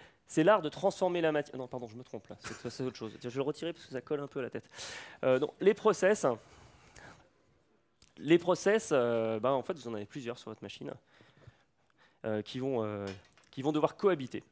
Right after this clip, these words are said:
Et, euh, en fait, ce qu'on n'aime pas, c'est quand un process commence à marcher sur les pieds de son voisin. Donc on va créer des murs pour les séparer. Donc par exemple, mon process principal, il n'a pas du tout envie d'entendre parler d'Hello Kitty.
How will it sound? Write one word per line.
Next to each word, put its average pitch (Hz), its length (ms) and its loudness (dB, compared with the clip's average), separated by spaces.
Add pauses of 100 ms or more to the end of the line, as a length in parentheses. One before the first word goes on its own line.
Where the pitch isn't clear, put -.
(540)
Et, 117 160 0
euh, 107 380 2
en 104 80 -2
fait, 180 160 -2
ce - 60 -16
qu'on 131 160 -8
n'aime 127 240 -2
pas, 165 180 4
c'est 147 180 -8
quand 135 160 -4
un 127 60 0
process 139 300 -6
commence 123 260 -6
à 123 60 -6
marcher 117 260 -8
sur - 160 -12
les 107 60 -6
pieds 120 140 -12
de - 60 -20
son 110 120 -10
voisin. 98 220 -10 (800)
Donc 117 140 -8
on 123 60 -2
va 170 160 4
créer 185 320 0
des 147 120 -2
murs 131 260 -6
pour - 140 -10
les 127 60 -4
séparer. 101 360 -6
Donc 107 160 -14
par 147 100 2
exemple, 147 240 -2
mon 170 120 -4
process 147 420 -4
principal, 143 500 -2
il 147 60 -4
n'a 110 80 -2
pas 143 160 0
du 139 140 -8
tout 147 120 -8
envie 139 220 -6
d'entendre 117 260 -8
parler 117 200 -4
d'Hello 107 200 -8
Kitty. - 320 -12